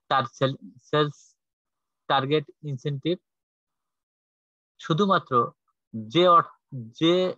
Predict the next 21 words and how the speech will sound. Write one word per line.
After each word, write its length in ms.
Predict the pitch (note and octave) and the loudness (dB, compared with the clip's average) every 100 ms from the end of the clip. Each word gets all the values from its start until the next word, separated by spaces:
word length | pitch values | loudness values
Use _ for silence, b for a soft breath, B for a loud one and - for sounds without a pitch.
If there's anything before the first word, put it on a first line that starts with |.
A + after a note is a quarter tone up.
| _ _ _ | _ _ _
ছয় 220 | D#3 D#3 | -2 0
মাসের 340 | D3+ D3 E3 | 0 -2 -4
মধ্যে 400 | D3+ D3 D3 A2+ G#2 - _ _ _ _ _ _ _ _ - | -6 -4 -4 -6 -10 -10 _ _ _ _ _ _ _ _ -8
তিনটি 260 | E3+ D#3 | -4 -2
bill 160 | D3 B2 | -2 -2
করেছে, 400 | B2+ A#2+ A2+ E3 G#3 _ | -4 -4 -4 -6 -8 _
সেই 300 | - G3+ A3 | -6 -2 -2
ছয় 240 | - E3 | 0 0
মাসের 320 | D3 C3+ F3+ - _ _ _ _ _ _ | 0 0 -2 -4 _ _ _ _ _ _
target 380 | C#3+ B2+ D#3 G3+ _ | -4 -2 -4 -8 _
কমিশনটা 600 | C#3+ B2+ B2 B2+ A#2 E3 A3 _ _ _ _ _ _ _ | -4 -4 -2 -6 -4 -4 -4 _ _ _ _ _ _ _
সে 140 | - | -8
পাবে, 320 | D3+ B2+ G#2+ | -2 0 0
target 400 | - B2+ B2 C3+ | -4 -4 -4 -8
incentive 440 | - C#3 C#3 B2+ C3 | -10 -10 -8 -6 -6
সে 160 | - | -6
পাবে। 320 | B2 A2 E2+ - - _ _ _ _ _ _ _ _ _ - | -4 -2 -2 -6 -20 _ _ _ _ _ _ _ _ _ -6
যদি 260 | C3+ D3+ F3+ - _ _ - | -2 0 -2 -2 _ _ -4
অন্য 280 | D3 D#3+ F3+ | -2 0 0
কোনো 200 | F3 F3+ | 2 0
বিলটি, 480 | D3+ D3+ D#3 D#3+ | 0 -4 -4 -8